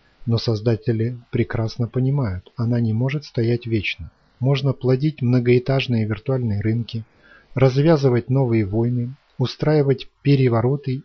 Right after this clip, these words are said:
и дефолты, но нельзя отменить конец комедии. Легкие деньги в виде процентов провоцируют рост потребления. На это накладывается природа рыночной экономики,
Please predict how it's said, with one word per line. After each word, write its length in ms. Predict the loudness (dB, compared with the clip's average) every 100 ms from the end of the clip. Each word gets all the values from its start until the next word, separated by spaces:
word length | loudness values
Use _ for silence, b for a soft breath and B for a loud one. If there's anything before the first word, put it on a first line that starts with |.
| -4
и 80 |
дефолты, 720 | 0 0 0 -2 -2 -4 -12 -6
но 120 | -2
нельзя 400 | 0 0 -2 -4 -4
отменить 500 | -6 -2 -2 -2 -4
конец 380 | -4 -4 -4
комедии. 480 | -6 -4 -2 -4 -8 -14 -18 b b b b b -2
Легкие 400 | 0 0 -2 -2
деньги 400 | 2 0 0 -2
в 20 |
виде 240 | 0 0
процентов 640 | 0 -2 -2 0 0 -2 -2
провоцируют 640 | -2 -2 -2 -4 -2 -2
рост 240 | -2 -4 -4
потребления. 920 | -4 -2 -2 0 2 0 0 -8 -12 _ _ _ -2
На 240 | -2 0
это 260 | -2 -2 0
накладывается 840 | 0 -2 -2 -2 -2 -4 -6 -8 -8
природа 560 | -4 -2 -2 -4 -6
рыночной 640 | -4 -2 0 -2 -4 -4 -4
экономики, 640 | -6 -6 -6 -8 -10 -16